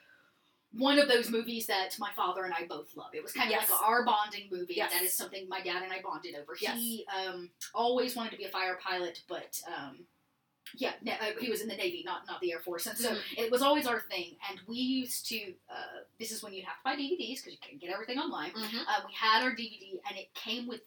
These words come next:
Speaker 1: um, other languages.
Speaker 2: Ooh.
Speaker 1: And so we used to sit in my living room and we would watch Top Gun in French, um, or another language, and then we would try to do the English,
Speaker 2: Oh my
Speaker 1: like,
Speaker 2: gosh, that
Speaker 1: script.
Speaker 2: sounds like so much
Speaker 1: So,
Speaker 2: fun!
Speaker 1: because it was just this funny thing
Speaker 2: Because
Speaker 1: because
Speaker 2: you know the movie so
Speaker 1: because we
Speaker 2: well.
Speaker 1: know the movie so well,
Speaker 2: <laughs>
Speaker 1: we know the script,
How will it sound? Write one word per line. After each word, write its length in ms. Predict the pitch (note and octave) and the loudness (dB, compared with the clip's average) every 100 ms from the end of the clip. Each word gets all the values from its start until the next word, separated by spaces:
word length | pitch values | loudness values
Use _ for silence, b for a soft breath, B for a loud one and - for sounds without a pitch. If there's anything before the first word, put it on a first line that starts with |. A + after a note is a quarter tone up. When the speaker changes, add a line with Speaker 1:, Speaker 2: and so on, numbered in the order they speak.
| - | -2
Speaker 1:
um, 400 | G3 F3+ E3+ - _ _ _ _ _ _ _ _ - - | 0 0 -6 -18 _ _ _ _ _ _ _ _ -12 -8
other 200 | A3 F#3+ | -4 -2
languages. 640 | F3 F3+ - - - - B G#3+ | -4 -6 -12 -10 -6 -6 B 0
Speaker 2:
Ooh. 160 | - A#4 | 4 4
Speaker 1:
And 100 | - | 6
so 300 | C4 - - | 4 4 0
we 120 | B3 | 2
used 500 | C4+ C4+ C#4+ B3+ - | 2 4 2 0 0
to 140 | B3+ A3+ | -2 -2
sit 220 | - B3+ | 0 2
in 60 | |
my 140 | D4 E4 | 2 0
living 280 | C#4+ B3+ A3+ | 0 -2 -4
room 260 | G3 F#3+ G3+ | -8 -8 -10
and 100 | F#3 | -8
we 100 | F#3+ | -8
would 200 | F#3+ F3 | -8 0
watch 380 | F#3 G3+ - - | 4 6 4 0
Top 340 | - G#3+ - | 4 4 2
Gun 260 | G#3+ F#3 F3+ - | -2 -2 -2 -8
in 80 | F3+ | -10
French, 680 | - - D#4+ - - - B B B B | -6 0 0 2 2 2 B B B B
um, 220 | B3 A#3 A#3 | 2 4 4
or 120 | A3+ | 6
another 300 | A3+ A#3 A3 | 6 6 4
language, 460 | - A3 D4 D#4+ - A#3 | 0 -2 -2 -2 0 0
and 100 | A3+ | -2
then 120 | A3 | -4
we 160 | A#3+ B3 | -4 -2
would 160 | B3+ | 0
try 320 | - - A3 A3 | 0 2 2 2
to 100 | A3 | 0
do 200 | G#3 G#3+ | -6 -6
the 160 | G#3+ | -6
English, 720 | - A3 G#3 F#3+ F#3+ - - - | -6 -6 -2 0 2 0 2 10
Speaker 2:
Oh 300 | C4 C4+ C4+ | 12 12 12
my 100 | C4+ | 12
Speaker 1:
like, 80 | B3+ | 12
Speaker 2:
gosh, 320 | C#4+ C4+ C4+ | 12 12 12
that 80 | E4 | 12
Speaker 1:
script. 120 | C#4 | 12
Speaker 2:
sounds 180 | F4+ - | 12 12
like 160 | F#4 - | 12 10
so 180 | G4+ F#4+ | 10 12
much 200 | F4+ D#4+ | 12 10
Speaker 1:
So, 180 | - - | 12 12
Speaker 2:
fun! 300 | G#4 E4 F#4 | 12 12 12
Speaker 1:
because 220 | - F4 | 12 12
it 80 | D#4+ | 12
was 140 | F4 - | 8 6
just 140 | A4 | 4
this 160 | G4 - | 4 6
funny 240 | C#4 C#4+ | 8 8
thing 160 | C#4+ B3+ | 6 6
Speaker 2:
Because 220 | D#4+ F4 | 10 10
Speaker 1:
because 60 | E4+ | 10
Speaker 2:
you 60 | |
know 120 | C#4+ D4 | 10 8
the 80 | |
movie 240 | D4 C#4+ C4 | 6 4 6
so 100 | G#3 | 12
Speaker 1:
because 140 | B4 | 12
we 100 | C5 | 12
Speaker 2:
well. 140 | G#4+ G4 | 12 12
Speaker 1:
know 60 | F4+ | 12
the 60 | |
movie 140 | F4+ F#4+ | 10 12
so 160 | G#4+ - | 12 12
well, 180 | F4 | 12
Speaker 2:
<laughs> 20 | D4 | 12
Speaker 1:
we 100 | C#4 | 12
know 340 | C#4 D#4 G4 | 12 12 10
the 100 | D4+ | 4
script, 460 | - - - - | 0 0 -2 -4